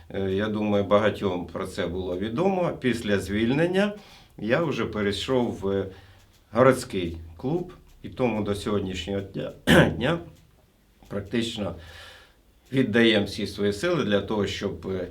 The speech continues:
підтримувати і молоде покоління, і, і всіх, е, бажаючих для виконання всіх тих завдань, які ставлять нам командування, е, нашого Д Ф Т Г і, і всіх інших командирів.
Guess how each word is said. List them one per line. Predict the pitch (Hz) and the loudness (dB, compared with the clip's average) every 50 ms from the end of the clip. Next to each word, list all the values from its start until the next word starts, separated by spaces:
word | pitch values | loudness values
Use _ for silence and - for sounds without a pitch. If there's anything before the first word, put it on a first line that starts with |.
| - - | -6 -6
підтримувати | 110 98 - - 131 131 117 107 104 101 95 98 98 - 104 95 90 90 - | -6 -4 2 4 6 6 6 6 4 2 2 0 -2 -2 -4 -4 -4 -4 0
і | 127 147 175 | 2 2 4
молоде | 180 175 170 170 165 165 147 160 165 | 6 6 6 6 6 4 2 0 0
покоління, | 160 151 151 151 151 143 135 139 139 135 135 131 131 131 131 - - | 0 -2 -4 -4 -4 -2 -2 -2 0 0 0 2 0 0 -2 -6 -6
і, | - 127 127 123 | -2 2 2 4
і | 120 120 - 117 | 2 2 -2 -4
всіх, | 104 104 - - 123 110 104 101 - - - | -4 -4 -2 0 0 0 0 0 -4 -6 -4
е, | 101 98 98 92 - - - - | -2 -2 -2 -2 -4 -8 -12 -8
бажаючих | 85 95 104 95 110 127 143 160 156 156 - 151 139 - - - - - - - - - | -2 0 2 4 4 4 4 2 0 -2 -4 -4 -6 -6 -8 -14 -20 -20 -20 -20 -14 -10
для | 87 92 107 | -4 -2 0
виконання | 101 101 98 - 101 98 101 113 127 131 123 123 113 - - - - - - - - - _ | 0 0 0 0 0 2 4 4 4 4 4 4 2 2 -2 -6 -14 -18 -20 -20 -20 -20 _
всіх | - - 117 98 95 - | -8 -4 -4 -4 -2 -2
тих | 104 98 | -4 -4
завдань, | 80 95 101 98 104 143 170 147 107 | -2 0 0 2 4 4 4 4 2
які | 92 - - - | 0 -2 -4 -8
ставлять | - - 117 123 120 104 98 87 90 | -4 0 0 0 2 0 -2 -2 -2
нам | 98 104 104 - | -2 -2 -2 -2
командування, | - 104 95 92 101 110 107 98 98 95 95 95 95 95 92 92 92 - - - - - - - - _ _ - - | -4 -4 -2 0 0 0 0 0 0 0 0 0 -2 -2 -2 -4 -8 -14 -20 -20 -20 -20 -20 -20 -20 _ _ -12 -8
е, | 85 85 87 90 - - - - - | -6 -6 -6 -6 -8 -10 -14 -14 -6
нашого | 101 104 107 107 - 95 87 87 85 82 80 80 - - - - - 131 | -4 -4 -4 -2 -4 -6 -4 -4 -6 -6 -8 -10 -14 -16 -18 -18 -14 -8
Д | - 101 | -6 -6
Ф | - - 101 - - | -4 -4 -6 -8 -6
Т | 104 92 | -4 -2
Г | 95 113 123 - - - - - - - _ _ _ _ _ _ _ _ - | -2 0 -2 -2 -4 -8 -14 -20 -20 -20 _ _ _ _ _ _ _ _ -8
і, | 110 101 101 98 - - - - - - - _ _ _ _ _ _ _ _ _ - | -6 -4 -4 -4 -6 -10 -16 -20 -20 -20 -20 _ _ _ _ _ _ _ _ _ -10
і | 113 98 | -8 -8
всіх | 92 - - 113 - - - | -8 -6 -6 -8 -8 -8 -8
інших | 90 85 82 - - 95 92 - | -10 -8 -8 -10 -12 -12 -14 -12
командирів. | - 90 87 87 82 - - - - - | -12 -10 -10 -10 -10 -10 -12 -14 -14 -14